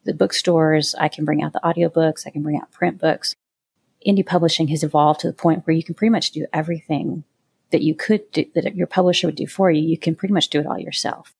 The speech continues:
The process is pretty much the same as when I was traditionally published, but I just take on the, like, I hire a copy editor, I hire a proofreader,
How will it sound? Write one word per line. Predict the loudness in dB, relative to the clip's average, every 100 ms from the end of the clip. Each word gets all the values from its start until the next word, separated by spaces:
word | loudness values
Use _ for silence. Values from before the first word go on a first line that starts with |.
| _ _ _ -4
The | -4
process | -2 -4 0 0 0
is | -2 -4 _ _ _ _ _
pretty | 0 2
much | 2 0
the | 0
same | 4 4 2 0
as | -2
when | -2
I | -2
was | -4
traditionally | -4 -4 -2 -2
published, | 0 0 2 0 -4 _ _ _ _
but | -2
I | 0 -2
just | 2 2 0 -2
take | 2 2 0 -14 -20 _ _ _ _ _
on | 0 4 4 4
the, | 4 4 4 2
like, | 0 0
I | -2 -2 -6
hire | 0 2 2
a | 0
copy | -2 -2 0
editor, | 2 2 2 0 0 -2
I | -2
hire | -2 -2
a | -4
proofreader, | -2 -2 0 2 4 2